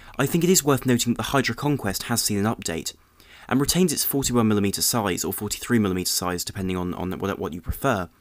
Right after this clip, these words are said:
but now features a ceramic bezel and slightly revised and cleaned up dial. And I'm very pleased to say that this has been changed by Longines, because it was desperately in need of a refresh with its, its previous aluminium bezel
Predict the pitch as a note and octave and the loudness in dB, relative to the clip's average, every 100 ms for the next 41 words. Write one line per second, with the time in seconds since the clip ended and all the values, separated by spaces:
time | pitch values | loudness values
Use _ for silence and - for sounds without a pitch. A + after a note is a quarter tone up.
0 | _ - - - - C3 F3 E3 C#3+ B2 | _ -20 -20 -14 -6 2 2 2 -2 -4
1 | B2 - B2+ A2 G#2 - A#2 G#2 F#2+ G#2+ | -2 0 2 0 0 0 0 0 -2 -2
2 | - C#3 B2 A#2 G#2 G#2+ G#2+ - G#2 - | -2 -2 -2 -2 0 0 0 0 -4 -2
3 | B2 A2 G#2 - - A2+ G#2 E2 - _ | 0 0 0 -4 -2 0 0 -4 -10 _
4 | _ _ - - - C#3+ D#3 F#3 F#3+ C3+ | _ _ -20 -14 -2 2 4 4 2 0
5 | A#2+ - - A2+ - - G2 G2 G2+ F#2+ | -2 0 2 2 0 -2 -2 -2 -2 -2
6 | A2+ G#2+ G2+ F#2+ F#2 F2+ F2+ F2+ E2+ - | 0 0 0 -2 -2 -4 -4 -6 -8 -14
7 | - A2 A#2 A#2+ - C3 - G#2+ G2+ G2 | -8 -4 -2 -2 0 0 0 -4 -2 0
8 | G2 F2+ F2 G2+ G#2+ - D#2 D#2+ - F#2 | 0 -2 -2 -2 -2 -2 -4 -4 -4 -4
9 | F2+ - F2+ - A#2 G2 F#2 F2+ F#2 G#2+ | -4 -2 -2 -2 -2 0 0 -2 0 2
10 | A2 F#2+ F2+ F2 F2 | 4 2 -2 -4 -6